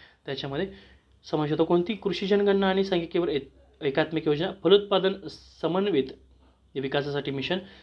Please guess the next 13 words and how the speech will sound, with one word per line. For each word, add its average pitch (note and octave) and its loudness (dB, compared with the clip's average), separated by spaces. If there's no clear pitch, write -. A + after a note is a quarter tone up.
राज्य F#3+ 6
भूमी G#3 2
विकास G3 2
बँकांच्या E3+ -2
कर्ज D3 -2
रोखीमधील C3 -2
गुंतवणूक, B2+ -8
जलसिंचन E3 -4
आणि D#3+ -2
तृणधान्य F3 -2
व F3+ -2
भाजीपाल्यांच्या D3 -4
किंमती D#3 -6